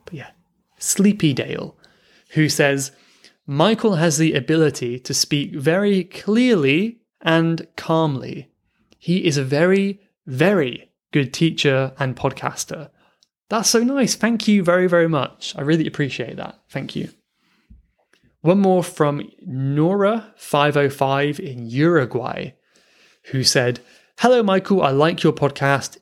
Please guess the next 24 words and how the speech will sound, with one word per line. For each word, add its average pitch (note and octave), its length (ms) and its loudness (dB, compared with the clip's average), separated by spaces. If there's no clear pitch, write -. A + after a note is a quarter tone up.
It C#3+ 140 -8
helps - 460 -6
me E3+ 160 2
to - 200 -6
improve C#3+ 440 -4
my B2+ 140 -4
English C3 520 -4
level. A#2+ 560 -8
I F#3 320 4
waited E3 680 0
every A3+ 220 2
Wednesday G#3 520 2
to D3 140 -8
hear D3 240 -2
a E3+ 80 -2
new C#3 360 -4
episode. D#3+ 720 0
Level G3 300 2
Up G#3 140 0
English D#3+ 420 0
is D#3 180 -4
my C3 140 -6
favorite E3 480 0
podcast. F#3 720 -2